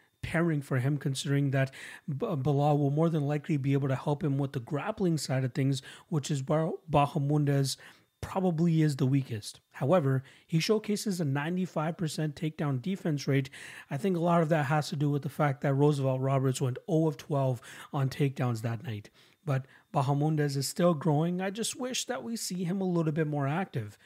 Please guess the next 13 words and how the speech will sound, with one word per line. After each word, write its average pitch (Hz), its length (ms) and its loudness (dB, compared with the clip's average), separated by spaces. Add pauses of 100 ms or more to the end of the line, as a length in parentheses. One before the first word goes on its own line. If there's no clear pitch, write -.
(320)
It's 156 120 -6
been 180 160 4
over 175 260 4
a 160 60 4
year 156 260 2
since 147 300 -4
we've 147 160 0
seen 139 240 -2
him 135 100 0
inside 131 360 -2
the 127 60 -6
cage, 151 340 -4
with 139 160 0